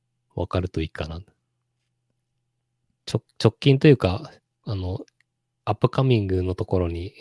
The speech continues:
えっと、出てるやつとかだと、エジプトのカイロとか、えっと、ドーハとか、クウェートとか、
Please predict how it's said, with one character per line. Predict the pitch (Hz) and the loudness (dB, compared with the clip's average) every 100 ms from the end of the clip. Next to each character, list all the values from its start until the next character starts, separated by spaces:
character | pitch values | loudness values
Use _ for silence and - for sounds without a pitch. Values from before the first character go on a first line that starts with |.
| - | -16
え | |
っ | 101 | -12
と、 | 90 | -6
出 | 95 | -6
て | - | -4
る | 92 95 - | -6 -6 -12
や | - | -18
つ | - | -20
と | - - | -14 -10
か | 92 | -8
だ | 90 | -10
と、 | - 120 120 - _ - _ _ _ _ _ _ _ | -6 -2 -2 -4 _ -20 _ _ _ _ _ _ _
エ | 98 | -6
ジ | 107 | -4
プ | - | -6
ト | - 110 | -2 -2
の | 110 | -2
カ | - 117 | 0 0
イ | |
ロ | 92 90 | 0 -6
と | - | -12
か、 | - 90 85 - _ _ - | -8 -8 -8 -14 _ _ -14
え | |
っ | 92 | -14
と、 | - 92 90 - _ _ _ _ _ _ | -12 -10 -10 -12 _ _ _ _ _ _
ド | 120 120 | 2 2
ー | |
ハ | - 92 | 2 -4
と | - | -6
か、 | - 85 - - | -12 -12 -12 -18
ク | - 110 | -2 2
ウ | |
ェ | 110 | 2
ー | 101 | 0
ト | - | -8
と | - | -10
か、 | - 78 - | -14 -14 -16